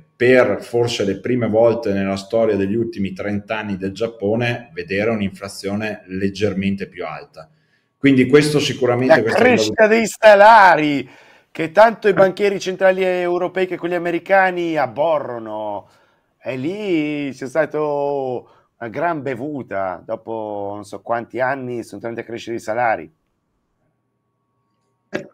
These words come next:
Speaker 1: Eh sì.
Speaker 3: ma lo vogliono a livello governativo, lo vogliono, eh, lo stanno facendo, tutto artificioso, cioè è tutto voluto, no? Eh.
Speaker 2: Vabbè,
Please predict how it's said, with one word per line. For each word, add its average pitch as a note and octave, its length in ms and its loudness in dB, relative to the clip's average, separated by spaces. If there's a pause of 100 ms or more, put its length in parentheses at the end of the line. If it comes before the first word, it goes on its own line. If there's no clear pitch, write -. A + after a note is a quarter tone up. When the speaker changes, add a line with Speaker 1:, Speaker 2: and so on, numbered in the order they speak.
(100)
Speaker 1:
Eh D#2+ 80 -18
sì. - 180 -8
Speaker 3:
ma C3+ 120 6
lo E3 120 6
vogliono F#2+ 480 4
a - 20 2
livello A#2 300 4
governativo, A#2+ 640 2
lo F2 100 2
vogliono, G2 640 2 (100)
eh, - 140 -16
lo G#2 160 2
stanno A#2+ 260 2
facendo, A2+ 480 2
tutto - 260 0
artificioso, C3 640 0
cioè E2+ 340 0
è E2+ 40 -6
tutto A#2+ 260 -4
voluto, C3+ 420 4
no? B2 240 0 (180)
Eh. - 200 -10 (3000)
Speaker 2:
Vabbè, A3 540 6